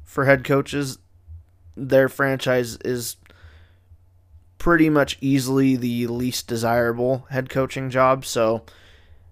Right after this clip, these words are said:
uh, obviously it was pretty unlikely or near impossible that they would really get any top name candidate. So that, that's what they got, and we'll have to see, hopefully, for the Panthers. I mean, again, they've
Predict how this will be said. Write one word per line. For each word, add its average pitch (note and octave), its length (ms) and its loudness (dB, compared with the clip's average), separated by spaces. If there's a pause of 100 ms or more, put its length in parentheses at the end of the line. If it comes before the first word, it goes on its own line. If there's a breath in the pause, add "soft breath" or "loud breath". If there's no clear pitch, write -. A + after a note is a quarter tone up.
(360)
uh, D2+ 420 -6 (160)
obviously C#3+ 460 2
it C3 40 2
was B2 160 0
pretty D#3 540 6
unlikely C3+ 680 2
or B2 100 2
near B2+ 220 -2
impossible B2 600 0
that - 60 -10
they A#2+ 140 0
would A2+ 120 -4
really A2+ 260 0
get A2+ 240 -2
any A2+ 180 -8
top - 460 -4 (140)
name A2+ 360 -6
candidate. A#2+ 640 -4
So A2 340 -4 (220)
that, C#3 300 2
that's C#3+ 200 2
what D#3+ 140 2
they C#3 140 2
got, C#3+ 260 6
and B2 300 -6
we'll D3 160 4
have D3 160 4
to C#3+ 80 -10
see, D3 300 -2
hopefully, C3+ 640 -2 (280)
for C3 140 -4
the B2 60 -4
Panthers. C3 480 -4
I - 20 -6
mean, A#2+ 160 -4
again, B2 240 -6
they've B2 200 -6